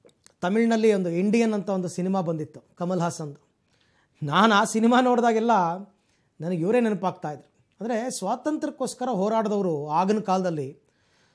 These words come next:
ಸ್ವಾತಂತ್ರ್ಯ ಎಲ್ಲ ಇಷ್ಟು ಕಷ್ಟಪಟ್ಟು ದೇಶಕ್ಕೆ ಸ್ವಾತಂತ್ರ್ಯ ತಂದುಕೊಟ್ಟ ನಂತರ ಇಲ್ಲಿನ ರಾಜಕಾರಣಿಗಳು ತಮ್ಮ ಸ್ವಾರ್ಥಕ್ಕೋಸ್ಕರ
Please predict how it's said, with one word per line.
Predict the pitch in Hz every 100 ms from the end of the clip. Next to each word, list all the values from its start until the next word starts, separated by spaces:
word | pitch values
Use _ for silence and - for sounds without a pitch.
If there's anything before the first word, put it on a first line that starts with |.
| _ _
ಸ್ವಾತಂತ್ರ್ಯ | - 180 226 233 269 262 262
ಎಲ್ಲ | 233 226
ಇಷ್ಟು | 202 - - 269
ಕಷ್ಟಪಟ್ಟು | 214 165 - 240 - 240 240 175
ದೇಶಕ್ಕೆ | 196 220 214 208
ಸ್ವಾತಂತ್ರ್ಯ | - 165 202 196 208
ತಂದುಕೊಟ್ಟ | 208 165 170 185 185 190
ನಂತರ | 160 143 185 190 147 110 - _ _ _ _ _ _ -
ಇಲ್ಲಿನ | 175 226 220
ರಾಜಕಾರಣಿಗಳು | 165 156 208 226 226 214 214 196 196
ತಮ್ಮ | 190 170 170
ಸ್ವಾರ್ಥಕ್ಕೋಸ್ಕರ | 160 - 165 220 233 - 226 208 196 - 190